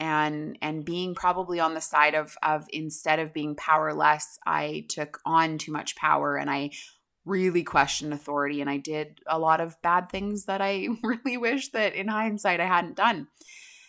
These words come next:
And then at twenty-one, we go through that next square.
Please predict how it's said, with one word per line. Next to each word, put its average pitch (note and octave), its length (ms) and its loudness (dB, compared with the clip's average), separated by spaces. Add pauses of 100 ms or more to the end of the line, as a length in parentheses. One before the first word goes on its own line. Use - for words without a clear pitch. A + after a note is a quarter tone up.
(380)
And G#3 220 4
then G#3 500 6
at F#3+ 440 6 (320)
twenty-one, G#3+ 680 2
we A3 120 -2
go F#3 180 2
through G3+ 240 -8
that D#3+ 360 6 (280)
next - 720 -2
square. G3 720 2